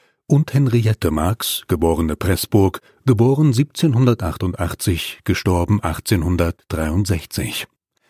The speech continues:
Heinrich Marx, ursprünglich Anwalt, war ein gebildeter und liberaler Geist, der den jüdischen Glauben seiner Familie hinter sich ließ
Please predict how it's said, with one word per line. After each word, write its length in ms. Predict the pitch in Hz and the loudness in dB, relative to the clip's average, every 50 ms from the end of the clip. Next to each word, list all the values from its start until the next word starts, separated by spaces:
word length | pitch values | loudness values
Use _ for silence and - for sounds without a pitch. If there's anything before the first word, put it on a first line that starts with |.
| _ _ _ _ _ - | _ _ _ _ _ -2
Heinrich 400 | 117 139 151 147 147 139 - - | 0 2 2 2 0 0 -2 -2
Marx, 500 | - 82 92 143 - - - - - - - | -2 -2 -2 -4 -4 -8 -10 -10 -12 -6 -2
ursprünglich 600 | - 123 127 - - - 107 104 104 107 - - | -2 -2 -2 -2 -2 -2 0 2 0 0 0 -2
Anwalt, 600 | - 95 104 101 101 107 120 156 - - - - - | -2 0 0 2 2 0 -2 -2 -6 -8 -12 -8 -4
war 100 | - 82 | -2 -2
ein 160 | 80 80 82 85 | -2 -2 -2 -2
gebildeter 640 | 98 82 107 104 101 95 95 - - 98 92 90 | -2 0 2 2 2 2 0 -2 -2 0 0 2
und 160 | 98 98 - 98 | 0 0 0 -2
liberaler 580 | 90 82 87 85 82 78 78 82 82 82 85 82 | -2 -2 -2 -4 -4 -2 -4 -2 -2 -2 -2 0
Geist, 420 | - 92 98 104 - - - - _ _ _ _ _ _ - | 0 0 0 -2 -4 -6 -10 -14 _ _ _ _ _ _ 0
der 80 | 127 | 2
den 160 | 120 123 127 120 | 2 2 2 2
jüdischen 440 | 123 151 151 170 151 - - 160 | 2 2 0 0 0 0 -2 0
Glauben 420 | 143 104 90 90 95 113 151 147 127 | 0 2 2 0 0 0 0 0 0
seiner 240 | - 95 90 85 - | 0 -2 -2 -2 -2
Familie 560 | - 95 92 98 101 98 98 92 98 98 87 | -2 0 2 2 2 2 2 2 2 0 0
hinter 340 | 71 80 85 82 - 95 85 | 0 -2 -2 -2 -2 -2 -2
sich 240 | 87 92 - - | -2 -4 -2 0
ließ 240 | 101 104 107 104 - | 0 0 0 0 -2